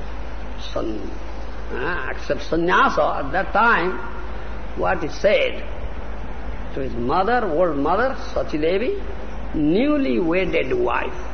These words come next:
Vishnu Priya. They were crying, you see. Hmm. But what Mahaprabhu said? Huh? Mahaprabhu said, "Don't cry." He said to Sachi Mata,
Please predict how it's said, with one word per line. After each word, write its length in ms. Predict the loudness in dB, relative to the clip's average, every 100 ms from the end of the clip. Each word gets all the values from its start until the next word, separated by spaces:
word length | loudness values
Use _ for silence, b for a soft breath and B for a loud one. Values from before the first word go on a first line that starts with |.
| -4 -4 -4 -4 -4 -2
Vishnu 420 | -2 -2 -4 -4 -4
Priya. 220 | -4 -4 -4 -6 -6 -6 -6 -6 -4 -6 -4 -4 -4 -4
They 120 | -2
were 220 | 0 -2 -2
crying, 500 | -2 0 2 0 -2 -4 -4
you 100 | -4
see. 220 | -2 -2
Hmm. 1500 | -2 -4 -4 -4 -2 -2 -2 -4 -4 -4 -6 -4 -6 -4 -4
But 100 | 0
what 320 | 2 2 2
Mahaprabhu 460 | 0 0 -2 -4 -4 -4
said? 200 | -4 -4 -4 -4
Huh? 180 | -4 -4 -6 -4 -4 -4 -4 -4 -4 -4 -4 -4
Mahaprabhu 500 | -2 -2 0 -2 0
said, 340 | 2 4 2 0 -4 -4 -4 -4 -4
"Don't 220 | -2 -2
cry." 840 | 0 2 4 6 4 2 -2 -6 -6 -6 -6 -6 -4
He 100 | -4
said 380 | -2 2 2 0 -2 -6 -4
to 60 | -4
Sachi 300 | -2 0 2
Mata, 300 | 2 2